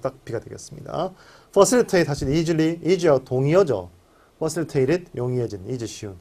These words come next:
그러니까 동의어 두 개 나왔네요. 답이 아니겠죠, 그러면. 그죠? 답은 보이죠. 오케이. 자, 그다음에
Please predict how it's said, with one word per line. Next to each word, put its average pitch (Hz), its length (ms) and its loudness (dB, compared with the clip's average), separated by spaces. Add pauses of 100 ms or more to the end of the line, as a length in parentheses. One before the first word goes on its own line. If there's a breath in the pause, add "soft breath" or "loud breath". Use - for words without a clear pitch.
그러니까 143 260 -6
동의어 156 300 6
두 156 60 2
개 160 60 2
나왔네요. 160 360 0
답이 170 220 0
아니겠죠, 135 340 -2
그러면. 104 240 -12
그죠? 113 200 -12 (200)
답은 139 260 -6 (500 soft breath)
보이죠. 110 400 -6 (320)
오케이. 127 180 -10 (720 soft breath)
자, 110 60 -6
그다음에 139 440 4